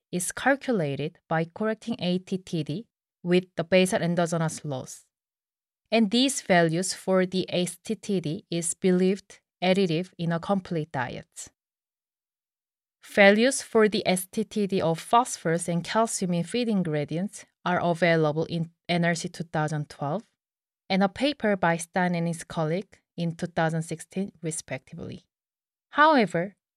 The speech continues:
most of the values were obtained from growing pigs, and these values were also used in South's practical application.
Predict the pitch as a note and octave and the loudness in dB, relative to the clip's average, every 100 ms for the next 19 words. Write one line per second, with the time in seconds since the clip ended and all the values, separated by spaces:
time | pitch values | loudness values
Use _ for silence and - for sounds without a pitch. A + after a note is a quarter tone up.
0 | - G3+ G#3+ C4 B3 C#4 B3+ F#3+ D#3+ D#3+ | -2 0 2 2 4 2 4 4 4 2
1 | F#3 - - - F#3+ G3 - F#3 - G#3 | -6 -10 -14 0 4 4 2 -4 0 0
2 | G#3 G#3+ - G3 F#3 F#3+ F#3 E3+ - E3 | 2 0 2 2 4 4 4 2 -2 -6
3 | F3+ - - _ _ - F#3 F#3 A3+ C4 | -6 -14 -16 _ _ -6 -2 0 2 2
4 | - - F#3 F3 F3+ - E3+ E3 F3 - | 0 0 2 2 -2 -4 -2 0 0 0
5 | F3 F3+ G3+ E3+ E3 F3+ - - E3+ E3 | -4 -2 -4 -2 -2 -4 -8 -4 -2 -2
6 | - D3+ D#3 E3 - F3 - - E3+ D3+ | 0 0 0 -4 -8 -8 -8 -8 -8 -6
7 | - D3+ - D3 D3 C3 C3+ | -6 -6 -6 -8 -6 -8 -10